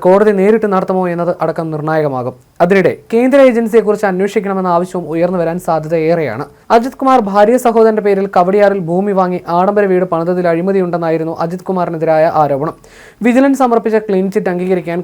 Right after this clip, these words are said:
കഴിയില്ല എന്ന് കോടതി വ്യക്തമാക്കി. പരാതിക്കാരന്റെ മൊഴി ഈ മാസം മുപ്പതിന് നേരിട്ട് രേഖപ്പെടുത്തുമെന്നും കോടതി അറിയിച്ചു. ഇതോടെ പുതിയ അന്വേഷണം തുടങ്ങുന്ന സാഹചര്യം വന്നു. പി വി അൻവർ ഉയർത്തിയ ആരോപണങ്ങളിലാണ് അന്വേഷണം. ഈ ആരോപണങ്ങളെ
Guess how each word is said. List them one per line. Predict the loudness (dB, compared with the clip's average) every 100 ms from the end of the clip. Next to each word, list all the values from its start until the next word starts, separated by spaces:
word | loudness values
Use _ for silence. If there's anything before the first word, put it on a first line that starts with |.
| 0
കഴിയില്ല | 0 0 0 0
എന്ന് | -4 0
കോടതി | 2 2 -2
വ്യക്തമാക്കി. | -2 -4 -4 -8 -16 -20 _ 4
പരാതിക്കാരന്റെ | 6 6 6 4 4 0
മൊഴി | 2 0 0
ഈ | 0
മാസം | 0 -2 -4
മുപ്പതിന് | -4 -2 -2 -2
നേരിട്ട് | -2 -2 0
രേഖപ്പെടുത്തുമെന്നും | 0 0 -2 -2 -4 -2 0
കോടതി | 0 2 -2
അറിയിച്ചു. | -4 -8 -6 0
ഇതോടെ | 2 2 -2
പുതിയ | 0 2 2
അന്വേഷണം | 0 -4 -6 -6 -2
തുടങ്ങുന്ന | -2 -2 -2 0
സാഹചര്യം | 0 0 -2 -2
വന്നു. | -4 -4 -10 -20 -20 -10 2
പി | 4 6
വി | 6
അൻവർ | 6 6 6
ഉയർത്തിയ | 4 4 4 6
ആരോപണങ്ങളിലാണ് | 4 2 2 2 0 0
അന്വേഷണം. | -2 -2 -4 -10 -4 2
ഈ | 4
ആരോപണങ്ങളെ | 4 4 2 2